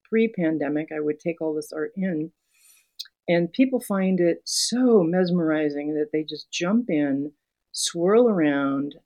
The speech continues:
and begin to create. And they will find an image or an interesting, uh, doodle in the art that reminds them of something, and all of a sudden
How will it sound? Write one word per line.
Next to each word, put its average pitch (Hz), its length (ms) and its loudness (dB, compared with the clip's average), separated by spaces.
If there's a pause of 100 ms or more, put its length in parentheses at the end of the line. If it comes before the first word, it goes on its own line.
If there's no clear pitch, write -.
(200)
and 151 320 -2
begin 170 380 -4
to 175 80 -6
create. 190 680 -2 (200)
And 170 500 -4 (600)
they 190 160 4
will 208 240 2
find 185 680 0
an 160 220 -2 (100)
image 185 420 2
or 165 240 -4
an 165 220 -8
interesting, 180 880 -2
uh, 160 320 -16 (180)
doodle 196 400 4
in 165 160 -2
the 160 220 -2
art 165 320 -2 (560)
that - 160 2
reminds 175 520 2
them 165 300 0
of 156 100 -16
something, 175 640 0
and 156 260 -4
all 160 140 -4
of 165 80 -4
a 165 60 0
sudden 156 420 0